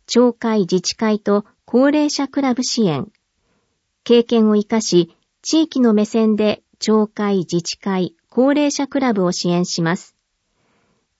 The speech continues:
伝統文化の継承と活性化。お祭りや伝統行事などの歴史と文化を将来に継承します。地域交流、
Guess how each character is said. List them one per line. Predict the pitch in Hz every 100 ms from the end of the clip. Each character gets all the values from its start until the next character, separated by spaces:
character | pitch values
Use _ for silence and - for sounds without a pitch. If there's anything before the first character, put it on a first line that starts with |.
| _ _ -
伝 | 214 294 294
統 | 311 302
文 | 311 294
化 | 240
の | 220 220
継 | 214 220
承 | 208 214 208
と | 208
活 | 196 175 175
性 | - 185
化。 | 175 175 - _ _ _ _ _ _ _
お | 190
祭 | 240 240 233 226
り |
や | 214 202
伝 | 196 254 269
統 | 285 269
行 | 277 269
事 | 254
な | 214 196
ど | 180
の | 170 - _ -
歴 | 175 175 247
史 | -
と | 247
文 | 233 247 226
化 | 208 175
を | 165 - _
将 | - 302 302
来 | 269 214
に | 180
継 | 175 175
承 | 165 180 165
し | -
ま | 160 180
す。 | - _ _ _ _ _ _ _ _ _ _ _ -
地 | 247 254
域 | - -
交 | 247 220
流、 | 170 165 143